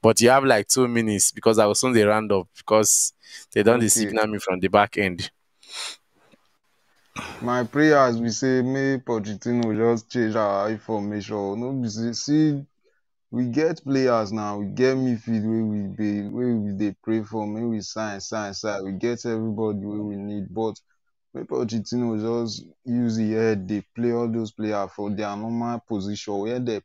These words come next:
Speaker 2: play before we go sign them. Then no be to go sign Moses Caicedo,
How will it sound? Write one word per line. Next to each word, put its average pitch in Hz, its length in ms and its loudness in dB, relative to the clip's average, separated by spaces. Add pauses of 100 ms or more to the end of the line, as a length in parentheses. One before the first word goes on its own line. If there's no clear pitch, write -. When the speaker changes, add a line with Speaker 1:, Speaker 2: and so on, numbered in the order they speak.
(100)
Speaker 2:
play 107 220 -2
before 117 440 -6
we 101 120 -2
go 107 180 -4
sign 104 380 -6
them. 95 260 -6
Then 107 220 -6
no 123 120 -4
be 110 260 -4 (600)
to 101 120 -6
go 113 200 -2
sign 110 460 -4
Moses 101 360 -6
Caicedo, 104 540 -6